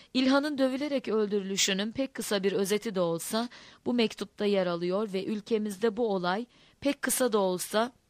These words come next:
ilk kez Nesin Vakfı Edebiyat Yıllığı'nda yayınlanıyor. Zor günler altına girildiğinde kimseyi yapmadıklarıyla suçlamak istemem.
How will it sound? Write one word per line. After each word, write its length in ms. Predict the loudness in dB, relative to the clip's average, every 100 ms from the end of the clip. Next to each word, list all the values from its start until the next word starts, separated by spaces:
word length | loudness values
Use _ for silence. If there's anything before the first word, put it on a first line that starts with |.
| _ -8
ilk 220 | -8 -2
kez 200 | 0 2
Nesin 360 | 0 0 0
Vakfı 280 | 2 0 0
Edebiyat 540 | 0 0 0 0 0 -2
Yıllığı'nda 420 | -4 -4 2 2
yayınlanıyor. 800 | 2 -2 -8 -8 -8 -6 -6 -6 _ _ -20 -20 -20 -20 -20 -4
Zor 300 | 8 10 10
günler 300 | 8 4 6
altına 460 | 8 8 6 4 2
girildiğinde 840 | 4 4 4 2 -2 -2 0 -2
kimseyi 560 | -2 -2 0 2 2 2
yapmadıklarıyla 840 | 2 2 -2 -4 -2 -2 -2 -2 -4
suçlamak 560 | 0 0 0 -4 -6
istemem. 440 | -4 -4 -4 -8